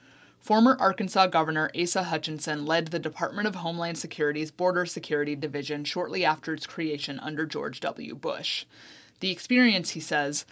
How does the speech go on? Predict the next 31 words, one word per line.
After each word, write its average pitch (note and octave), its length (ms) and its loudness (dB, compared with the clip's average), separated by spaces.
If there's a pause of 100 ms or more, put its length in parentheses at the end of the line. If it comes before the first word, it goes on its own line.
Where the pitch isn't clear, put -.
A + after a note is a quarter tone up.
(240)
makes F#3+ 220 0
him F#3 120 -2
uniquely F3+ 480 0
qualified D#3+ 600 2
to E3 80 -2
deal F3 240 0
with F#3 160 -4
immigration D#3 560 -4
and C#3+ 120 -6
border - 280 -2
security. - 680 -10 (640)
Hutchinson A#3 500 6
said F3 280 6
in E3+ 180 -2
an - 60 -6
interview D#3 460 0
with C#3+ 200 -2
the D#3 60 -6
Quad D#3 320 4
City F3+ 240 0
Times C3 560 -2 (200)
he - 160 -8
would E3+ 200 0
meet G3 200 0
with A3+ 160 0
leaders E3 380 0
in D3 120 -4
South D#3 300 2
and E3+ 120 -4
Latin D#3 280 0
America A#2+ 600 -2